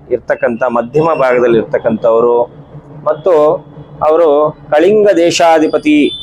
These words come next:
ವಿಭಾಗದಲ್ಲಿ ಬರ್ತಾರೆ. ಕಾಶ್ಯಪ ಗೋತ್ರದವರು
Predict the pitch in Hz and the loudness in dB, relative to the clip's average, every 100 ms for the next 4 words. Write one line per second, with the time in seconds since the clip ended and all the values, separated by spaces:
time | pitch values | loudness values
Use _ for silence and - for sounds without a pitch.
0 | - 135 123 123 113 120 175 117 - 117 | -6 -2 0 0 2 2 2 0 0 0
1 | 110 113 113 - 131 135 - 123 123 107 | 2 2 0 0 -2 -2 -4 -4 -2 -2
2 | 113 120 - 120 107 101 104 104 104 101 | -2 -2 -2 0 0 0 2 2 0 -2